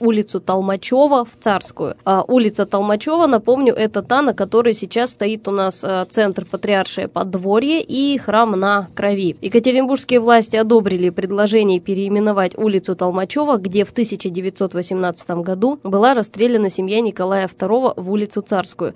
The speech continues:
Об этом говорится в сообщении городской администрации, опубликованном на официальном сайте. В ходе дискуссии члены комиссии приняли единогласное решение о переименовании улицы Толмачева в улицу Царскую, говорится в сообщении. Такое название, по мнению участников заседания, станет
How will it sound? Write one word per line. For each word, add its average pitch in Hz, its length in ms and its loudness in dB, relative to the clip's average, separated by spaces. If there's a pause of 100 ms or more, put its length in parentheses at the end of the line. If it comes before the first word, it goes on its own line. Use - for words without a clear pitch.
Об 190 160 0
этом 240 240 2
говорится 202 440 -2
в 190 80 -12
сообщении 202 480 -4
городской 196 280 -2 (160)
администрации, 185 680 -4
опубликованном 185 760 -2
на 196 80 -2
официальном 185 640 -4
сайте. 170 340 -6
В - 60 -20
ходе 202 260 2
дискуссии 226 500 -6
члены 190 380 -4
комиссии 233 420 -4
приняли 220 400 0
единогласное 190 640 -4
решение 262 440 -4
о 208 100 -2
переименовании 196 840 -2
улицы 180 360 -6
Толмачева 262 560 -4
в 202 80 -4
улицу 226 300 -4
Царскую, - 520 -8 (180)
говорится 196 440 -4
в - 60 -8
сообщении. 165 600 -8
Такое 220 320 2
название, 254 460 2
по 214 200 2
мнению 202 340 2
участников 185 480 -6
заседания, 226 500 -2
станет 247 320 -2